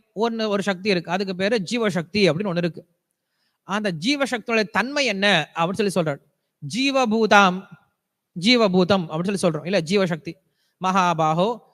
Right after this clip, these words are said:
யயேதம் தாரியதே ஜகத்." இந்த கடைசி வார்த்தை ரொம்ப முக்கியம்.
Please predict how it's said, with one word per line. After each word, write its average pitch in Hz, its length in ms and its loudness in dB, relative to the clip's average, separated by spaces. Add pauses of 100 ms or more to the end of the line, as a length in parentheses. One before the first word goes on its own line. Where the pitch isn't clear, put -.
(200)
யயேதம் 185 640 -2 (440)
தாரியதே 180 760 2 (600)
ஜகத்." 175 460 -2 (440)
இந்த 185 160 -10
கடைசி 190 480 -4
வார்த்தை 196 300 -2
ரொம்ப 190 200 -6
முக்கியம். 180 340 -6